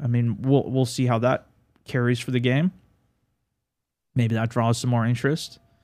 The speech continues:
I think Fortnite is just so strong for the competitive s-, scene right now. They've, I mean, they've done such a good job dominating it because there's so much money in it that,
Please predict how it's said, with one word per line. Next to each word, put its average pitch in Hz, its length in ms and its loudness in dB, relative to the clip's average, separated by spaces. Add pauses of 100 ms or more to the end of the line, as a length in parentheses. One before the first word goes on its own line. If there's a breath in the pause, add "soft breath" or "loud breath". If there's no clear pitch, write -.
(680)
I 127 60 -2
think 147 200 0
Fortnite 127 420 0
is 113 80 -8
just 113 220 -8 (260)
so - 440 -2
strong 117 440 -4
for 120 100 -6
the 123 80 -4
competitive 135 460 0
s-, - 180 -10 (100)
scene 135 340 -2
right 135 160 2
now. 139 160 2
They've, 127 260 0
I 117 60 -4
mean, 113 80 -2
they've 113 160 -4
done 110 180 -4
such 113 200 -6
a 113 40 -4
good 107 240 -4 (220)
job 110 320 -4
dominating 117 560 0
it 117 120 -2
because - 280 -8
there's 107 160 -6
so - 180 -4
much 107 200 -8
money 107 220 -2
in 127 100 2
it 165 120 2 (100)
that, 101 240 -4